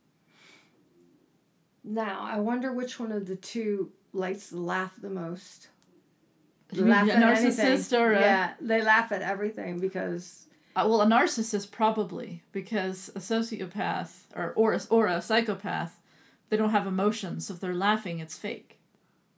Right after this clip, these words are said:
Speaker 1: It's kinda scary knowing that it, there are people that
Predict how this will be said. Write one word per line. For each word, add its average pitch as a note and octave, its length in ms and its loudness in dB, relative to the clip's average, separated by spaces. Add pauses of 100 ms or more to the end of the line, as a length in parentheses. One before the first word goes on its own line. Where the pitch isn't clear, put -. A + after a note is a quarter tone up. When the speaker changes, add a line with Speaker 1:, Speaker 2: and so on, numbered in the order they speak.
Speaker 1:
It's - 440 0
kinda F4+ 360 0
scary B3+ 720 0
knowing G#3 540 4
that F#3 560 0
it, G#3+ 680 -12
there A3+ 280 4
are A3+ 580 4 (1600)
people A#3 520 -2
that F#3+ 480 2